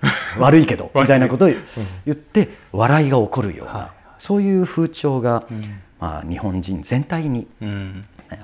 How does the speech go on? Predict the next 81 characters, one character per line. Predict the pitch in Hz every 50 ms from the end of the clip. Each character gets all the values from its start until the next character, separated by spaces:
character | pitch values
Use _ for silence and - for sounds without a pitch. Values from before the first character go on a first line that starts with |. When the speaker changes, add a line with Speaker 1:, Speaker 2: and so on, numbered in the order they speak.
| - _
Speaker 2:
あ | - 113 107
る | 104 98
の | 95 101 127
は | 143 127 95 80 - - - - - - - - _ _
確 | - - 98 - - -
か | - -
な | - - - - _ _ _ _ _ _ -
Speaker 1:
そ | - 101
う | 85 _
で | _
す | -
ね。 | 156 165 170 170 _ _ _ _ -
Speaker 2:
よ | - - -
う |
で | - -
す | - -
よ | - - 82
ね。 | 101 120 135 143 143 143 143 - _ _ _ _ _ - 123
Speaker 1:
そ | - - 190
れ | 208 220
だ | 202 208 202
け | - 254 240
に | 190 135 107 95 - - _ _ _ _ _ _ _ _ -
本 | - 113 107 110 107
音 | 107 104 110 131
を | 156 165 - - - -
Speaker 2:
は | - - 95 87 90
い。 | 76 - - -
Speaker 1:
引 | -
き | - - 117
出 | 107 117 135
す | - - 127
と | - - 95
い | 95 101 98
う | 95
の | 90 95 101
が、 | 101 143 156 135 98 92
Speaker 2:
は | - 92 95 101 92
い。 | 76 - - _ _ _ _ -
Speaker 1:
ま | - 98
あ、 | -
一 | - - -
つ | - 113
の | 95 92 87 90 87 - - - - - - - _ _ _ _ _ _ _ _ -
技 | 101 110 110 104
法 | 113 143 135 135
で | 131 120
も | 101 -
あ | -
る | 120
わ | -
け | 190
で | 175
す | - - 170
ね。 |
Speaker 2:
そ | 156 165
う |
で | 147
す | - 117
ね。 | 113
Speaker 1:
は | 104 110 117 -
い。 | 101
Speaker 2:
簡 | - - 156 175 175
単 | 185 170 165
で | 151 156
は | 131 101 101
な | 107 120 117
い | 101
Speaker 1:
簡 | 92 113
単 | 110
で | 101
は | 92 90
な | 87 -
い。 |
Speaker 2:
と | 92
こ | - -
ろ | - -
で | - -
す | - - -
よ | - - -
ね。 | 64 69 71 69 73 -